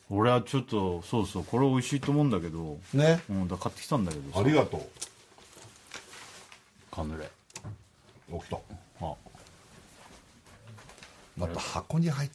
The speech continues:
Speaker 2: て、またこう、洒落た箱にもう。
Speaker 1: これは、セット、
Speaker 2: うん。
Speaker 1: この箱詰めパターン、一個から買えるんだけど、
Speaker 2: はい。
Speaker 1: 箱詰めで持ってきた。
Speaker 2: はい。黒い箱で。
Speaker 1: うん。そう。あれ？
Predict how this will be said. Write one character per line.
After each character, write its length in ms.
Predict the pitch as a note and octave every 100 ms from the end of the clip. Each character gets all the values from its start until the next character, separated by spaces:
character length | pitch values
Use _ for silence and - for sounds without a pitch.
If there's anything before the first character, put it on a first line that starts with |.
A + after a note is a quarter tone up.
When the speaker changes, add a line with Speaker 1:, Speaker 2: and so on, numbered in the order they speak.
| _ -
Speaker 2:
て、 80 |
ま 180 | E2+ E2
た 180 | - F2+
こ 180 | - E2+
う、 20 |
洒 220 | - -
落 120 | C#3+ D#3+
た 100 | D3
箱 320 | A#2 A#2 A#2+
に 180 | A2 G#2
も 360 | G2 F#2+ D2+ -
う。 40 |
Speaker 1:
こ 100 | -
れ 80 | F#3+
は、 320 | G#3+ F#3 G2 - D3+
セ 160 | F#3+
ッ 20 |
ト、 60 | G3+
Speaker 2:
う 180 | F3 G#2+
ん。 40 |
Speaker 1:
こ 140 | D2 D3+
の 60 |
箱 300 | A#2 C3 E3+
詰 160 | E3+ F#3
め 160 | F3+
パ 160 | E3+ B3
タ 140 | -
ー 40 | D#3
ン、 40 |
一 100 | E3
個 100 | -
か 120 | - C#3+
ら 80 |
買 100 | A2+
え 40 | G#2
る 60 |
ん 40 | G#2
だ 80 | F2+
け 80 |
ど、 100 | E2
Speaker 2:
は 120 | E2 C#3
い。 20 |
Speaker 1:
箱 140 | C#3
詰 180 | C3+ C#3+
め 80 | C#3
で 80 | B2+
持 80 |
っ 20 | A#2
て 60 |
き 80 | - - - - _ _ _ - -
た。 80 | -
Speaker 2:
は 140 | F#2+ C#2+
い。 60 | - - G2+
黒 160 | F2
い 40 | D2+
箱 260 | D2+ C2
で。 80 | B1+
Speaker 1:
う 40 | F#2+
ん。 40 | - _
そ 240 | G2 D2+ - - - - - - - - -
う。 20 |
あ 40 |
れ？ 120 | F#2